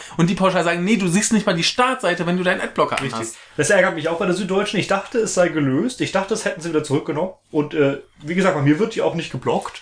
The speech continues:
Speaker 2: die Seite.
Speaker 1: Ja, und wenn ich, wenn ich,
Speaker 2: Aber
Speaker 1: wenn ich mit meinem Handy auf die Seite gehe, wo ich keinen Adblocker habe, beziehungsweise wenn ich da irgendwie bei, bei Twitter, ich da meistens einen Artikel aufrufe oder über Facebook, und dann habe ich den Artikel,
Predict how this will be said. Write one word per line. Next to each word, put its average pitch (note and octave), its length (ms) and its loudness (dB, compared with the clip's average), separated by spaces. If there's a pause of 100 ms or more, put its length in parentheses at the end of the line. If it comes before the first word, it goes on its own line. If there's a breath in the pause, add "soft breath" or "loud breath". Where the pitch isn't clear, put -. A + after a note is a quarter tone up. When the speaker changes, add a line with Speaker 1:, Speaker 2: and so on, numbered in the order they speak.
Speaker 2:
die F3 80 -4
Seite. E3+ 300 0
Speaker 1:
Ja, G#3 140 6
und E3 120 2
wenn F3 120 2
ich, E3 200 -4
wenn D#3+ 120 4
ich, C3+ 60 2
Speaker 2:
Aber C3 220 6
Speaker 1:
wenn F3 120 2
ich E3 100 0
mit E3+ 100 0
meinem C#3+ 160 2
Handy F#3+ 300 2
auf A3+ 120 2
die A3+ 80 0
Seite G#3+ 300 2
gehe, A#3+ 280 2
wo E3 120 2
ich - 160 -4
keinen C3 300 -2
Adblocker G#3 420 0
habe, A#3 220 0
beziehungsweise D3+ 400 0
wenn D3 60 2
ich C#3+ 80 -4
da C#3 100 2
irgendwie C3 220 0
bei, B2 160 2
bei A2+ 100 0
Twitter, A#2 560 0
ich A#2 100 -4
da A#2+ 120 -2
meistens A#2+ 500 -2
einen - 80 0
Artikel - 260 -6
aufrufe - 380 -6
oder A#2 100 2
über A2+ 160 2
Facebook, A#2+ 420 -6 (640 loud breath)
und D#3+ 140 2
dann D3 140 2
habe D#3+ 100 0
ich D3+ 80 -4
den D3 100 0
Artikel, D#3 520 0